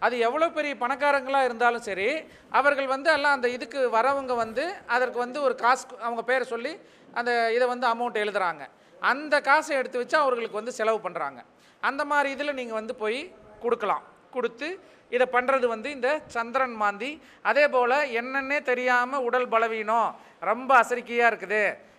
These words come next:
எனக்கு என்னன்னே கண்டுபிடிக்க முடியல, நானும் எல்லாம் ஃபுல் பாடி ஸ்கேன் பண்ணிட்டேன், பிளட் டெஸ்ட்டு உலகத்துல இருக்கிற எல்லாமே ஹெச்பி லெவல்ல இருந்து நான் வந்து எல்லா உலக, எல்லா டெஸ்ட்டும் எடுத்துட்டேன், ஆனா என்னன்னே ஃபைண்ட் பண்ண முடியல,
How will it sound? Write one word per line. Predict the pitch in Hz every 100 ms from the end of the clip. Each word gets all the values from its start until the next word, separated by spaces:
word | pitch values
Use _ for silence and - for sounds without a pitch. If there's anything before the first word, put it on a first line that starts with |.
| -
எனக்கு | 214 226 294
என்னன்னே | 226 254 269
கண்டுபிடிக்க | 233 233 254 254 220
முடியல, | 214 214 240
நானும் | 220 220 240 247
எல்லாம் | 214 233 233
ஃபுல் | 233 240
பாடி | 233 233
ஸ்கேன் | 233 - 214 220
பண்ணிட்டேன், | 208 196 196 202 170 - - - -
பிளட் | 185 233 240
டெஸ்ட்டு | 262 254 262 294 - -
உலகத்துல | 220 247 247 240
இருக்கிற | 220 190 240 277 -
எல்லாமே | 196 220 226 220 233 269 269 - - -
ஹெச்பி | 190 196 226
லெவல்ல | 220 214 208
இருந்து | 208 226 240 277
நான் | 240 220
வந்து | 208 208 233 226 214 202
எல்லா | 196 208 220 220 208 202 196 190 185 175
உலக, | 185 214
எல்லா | 196 196 220
டெஸ்ட்டும் | 220 214 247 220
எடுத்துட்டேன், | 185 170 202 175 - - -
ஆனா | 220 285
என்னன்னே | 233 247 294 277 294 285
ஃபைண்ட் | 254 277 233
பண்ண | 233 233
முடியல, | 214 208 202